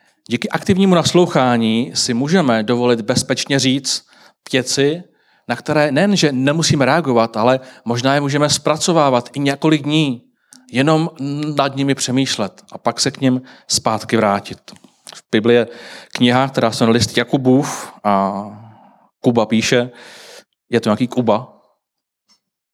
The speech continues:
Tak Kubo, oslouchej, jo? Každý člověk, ať je rychlý k naslouchání,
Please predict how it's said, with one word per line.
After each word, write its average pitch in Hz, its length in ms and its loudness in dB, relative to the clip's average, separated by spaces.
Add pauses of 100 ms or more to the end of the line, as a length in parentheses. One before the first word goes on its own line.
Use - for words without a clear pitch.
(760)
Tak 101 120 -14
Kubo, 117 260 -2
oslouchej, 123 520 0
jo? 95 240 0 (1300)
Každý 147 280 -2
člověk, 135 520 0
ať 127 160 -2
je 139 80 2
rychlý - 260 -2
k - 40 -8
naslouchání, 117 1000 -2